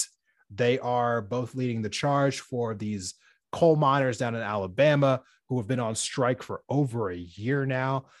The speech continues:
Not even trying to get anything overly significant, just trying to get the pay that they had back in twenty sixteen and the health benefits they had back in twenty sixteen.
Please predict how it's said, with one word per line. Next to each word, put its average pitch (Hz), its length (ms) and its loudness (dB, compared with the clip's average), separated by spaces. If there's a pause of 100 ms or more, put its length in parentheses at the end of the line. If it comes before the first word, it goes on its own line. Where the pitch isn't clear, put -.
(280)
Not 220 220 6
even 165 180 6
trying 165 160 0
to 139 100 0
get - 100 -4
anything 143 580 -4 (240)
overly 151 460 2
significant, 120 640 -8
just 98 120 -8
trying 170 140 -2
to 151 60 0
get 143 160 -4
the 98 200 -8
pay 117 520 0 (320)
that 127 140 -6
they 123 180 2
had 143 420 -2
back 127 240 0
in 104 120 -6
twenty 147 320 -4
sixteen 120 640 -6
and 107 120 -8
the 113 60 -6
health 165 340 -2
benefits 104 360 -6
they 110 100 -10
had 120 120 -2
back 120 120 -4
in 98 60 -10
twenty 131 240 -8
sixteen. 107 640 -10